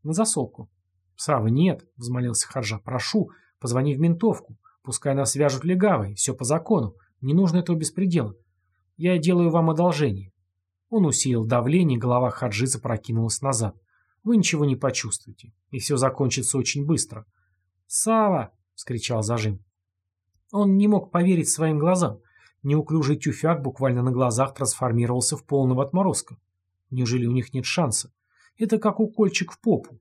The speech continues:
добавил Сава, посмеиваясь. «Помните, как в детстве?» «Не надо», всхлипнул Хаджа. Из воспаленно покрасневших глаз зэка хлынули слезы.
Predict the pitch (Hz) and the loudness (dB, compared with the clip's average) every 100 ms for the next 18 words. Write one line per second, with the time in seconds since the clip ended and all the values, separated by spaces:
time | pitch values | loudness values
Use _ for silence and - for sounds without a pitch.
0 | _ 123 135 127 123 117 - 135 147 143 | _ -6 -2 0 0 0 0 2 0 0
1 | 131 - 123 110 101 104 - _ _ - | -4 -2 0 0 0 -4 -8 _ _ 0
2 | 294 214 117 - 117 120 139 - - 131 | 2 2 0 -4 -4 -2 0 -2 -4 -12
3 | _ _ _ _ - 170 190 151 127 - | _ _ _ _ -2 2 4 2 -2 -12
4 | _ - - 139 120 113 - 139 120 113 | _ -12 -6 -6 -4 -10 -4 -4 -4 -6
5 | - _ - _ 175 185 185 208 208 208 | -12 _ -20 _ 0 0 0 2 4 4
6 | 175 165 156 160 - 165 - 139 147 147 | 2 -2 -2 -2 0 0 0 0 2 2
7 | 107 123 170 147 - 123 120 131 - 175 | 2 0 0 -2 -2 0 0 0 0 0
8 | 120 101 | 0 -4